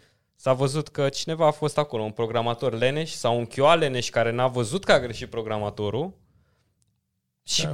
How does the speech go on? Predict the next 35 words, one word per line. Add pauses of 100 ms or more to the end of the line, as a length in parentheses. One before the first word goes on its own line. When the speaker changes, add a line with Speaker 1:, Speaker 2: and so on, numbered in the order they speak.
Speaker 2:
fost.
Speaker 1:
cum,
asta
zic
că
e
un
pic
înspăimântător
Speaker 2:
Da,
Speaker 1:
când
Speaker 2:
eu,
eu
am
citit
Speaker 1:
te
Speaker 2:
un
Speaker 1:
bazezi
pe
Speaker 2:
articol,
Speaker 1:
multă
Speaker 2:
am
citit
un
articol
Speaker 1:
tehnologie.
Speaker 2:
care
te
va
supăra
acum,
scris
de
un
programator,